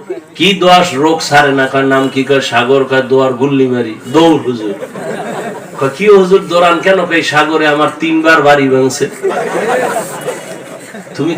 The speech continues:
খানা দরকার হয় নিয়ে যাও, আমি দোয়া করতে পারবো না। মরে গেল সাগরের জন্য দোয়া হবে না, মানে সাগরে আমার তিনবার বাড়ি ভেঙে ফকির বানায় দিছে। হাদিস, সহিহ হাদিস,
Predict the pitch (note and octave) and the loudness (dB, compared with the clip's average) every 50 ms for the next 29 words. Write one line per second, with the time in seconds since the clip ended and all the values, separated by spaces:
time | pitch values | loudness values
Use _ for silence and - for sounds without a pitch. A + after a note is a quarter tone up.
0 | - C#3+ C#3 C#3+ D3+ D3+ C#3+ C#3 C#3+ C#3+ - C#3+ C#3+ D3+ E3+ E3+ D#3+ D#3+ E3+ F3+ | -2 0 0 0 2 2 2 2 2 0 2 2 2 2 4 4 4 4 4 4
1 | F3 F3 F3+ G3+ G3 - - - F3 F3 E3 D#3 C#3 C3+ D3 D3 C#3 C3+ C3 C3 | 4 4 4 4 4 4 2 2 2 2 2 2 2 4 4 6 6 4 4 0
2 | A#2+ - - A#2+ A2+ A2+ A2 A2 G#2+ G#2 G2+ G2+ G2 - - - - - - - | -2 0 0 0 2 2 2 0 0 -2 -4 -6 -8 -10 -12 -12 -14 -14 -8 0
3 | - F#4+ A4 A#3+ A#3+ B3 A3 A#3 A#3 A#3 A3+ - - F#3 G3 G3 G#3+ G#3+ G#3 G3 | 4 6 6 6 6 6 6 6 6 4 4 4 4 4 4 6 6 4 4 4
4 | F#3 F#3+ F#3+ F#3+ F3+ - - D#3 C#3+ A2+ G#2 A#2 A2+ G#2+ G#2+ G2+ G2 - - - | 2 2 2 2 0 0 2 4 4 4 2 2 -2 -4 -4 -10 -12 -16 -18 -18
5 | - G#2 G2 F#2 - - - - - A#2+ C#3 E3 E3+ - - - D#3+ E3 F3+ F#3 | -14 -12 -12 -12 -12 -12 -14 -10 -6 -2 0 0 0 2 2 2 2 4 4 4
6 | F#3 F#3 F3+ F#3 F#3+ F#3 F3+ - - A3 A#3 A#3+ A3+ A#3 A#3 A3 G3 G#3 G3 G3 | 4 4 4 4 4 4 2 0 -4 -4 -2 0 2 4 4 4 4 4 4 4
7 | G3 F#3 F#3 F#3 F3+ F3 F3 D#3+ B2 D3 D#3+ D#3 E3 D#3 D3+ D3 C#3 C3+ B2+ A#2+ | 4 2 2 0 0 0 0 0 2 2 0 2 2 0 2 2 2 2 2 2
8 | A#2 A2 G#2 G#2 G2+ - - - F#4+ - - - - G4 A4+ B4+ C5+ C#5 C5 A4 | 0 -2 -2 -6 -10 -10 -10 -8 -10 -8 -8 -8 -6 -4 -2 0 0 0 0 -2
9 | - - - - - - C5+ - - - - - - - - - - - - - | -6 -10 -14 -16 -14 -14 -14 -16 -16 -18 -18 -18 -18 -18 -20 -20 -20 -20 -20 -18
10 | - - - F3+ - - C#4 D4+ - - - C4 C#4+ D4 E4+ D#4+ C#4 C#4+ - A#3+ | -8 -2 0 2 2 4 4 4 2 4 4 6 6 6 6 6 6 6 6 4
11 | B3+ A3 | 2 -2